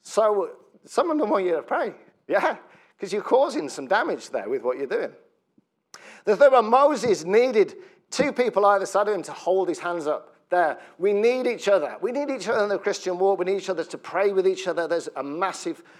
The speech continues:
massive corporate thing with worship, with prayer. I, and we start again with the Lord's Prayer. The Lord's Prayer starts, "Our Father," not "my Father." Yes?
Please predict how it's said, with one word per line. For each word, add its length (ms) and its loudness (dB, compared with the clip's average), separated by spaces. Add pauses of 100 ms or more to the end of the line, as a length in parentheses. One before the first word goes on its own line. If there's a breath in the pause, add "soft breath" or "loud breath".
(140 soft breath)
massive 600 -2 (220 loud breath)
corporate 520 2
thing 260 -2
with 140 -2 (460)
worship, 500 0
with 200 -8
prayer. 500 -2 (320 loud breath)
I, 160 -4 (200)
and 240 -2
we 80 -6
start 360 2
again 280 0
with 120 -2
the 60 4
Lord's 340 0
Prayer. 260 0
The 80 -2
Lord's 380 2
Prayer 200 0
starts, 460 2 (280 loud breath)
"Our 520 6
Father," 560 2
not 260 2
"my 240 2
Father." 520 0 (400 soft breath)
Yes? 420 0